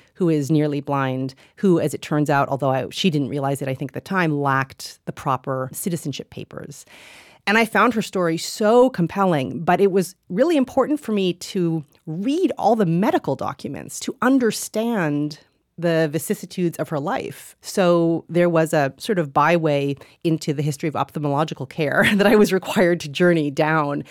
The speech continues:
to understand what she was struggling with, the surgeries she underwent, the fears that she had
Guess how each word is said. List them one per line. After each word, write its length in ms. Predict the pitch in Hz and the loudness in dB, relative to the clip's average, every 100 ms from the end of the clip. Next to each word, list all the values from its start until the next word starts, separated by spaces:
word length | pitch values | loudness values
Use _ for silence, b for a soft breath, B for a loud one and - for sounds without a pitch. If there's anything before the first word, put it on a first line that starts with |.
| B | B
to 140 | - 240 | 0 2
understand 600 | 269 262 - 247 277 180 | 0 -2 -4 -4 -2 0
what 140 | 160 | -2
she 120 | - 175 | -2 -4
was 120 | 156 | -2
struggling 440 | - 143 160 151 | -2 0 0 2
with, 220 | 147 147 | 0 -2
the 60 | 143 | -6
surgeries 560 | - 165 175 170 165 156 | -4 -2 0 0 -2 -4
she 160 | - | -6
underwent, 840 | - 165 156 143 156 151 151 - B B - | -4 0 0 0 0 0 -4 -6 B B -4
the 100 | 180 | -4
fears 480 | - 180 160 151 143 | -2 0 0 0 -2
that 140 | 143 | -8
she 140 | - | -10
had 540 | 135 143 147 139 135 | -12 -6 -2 -2 -4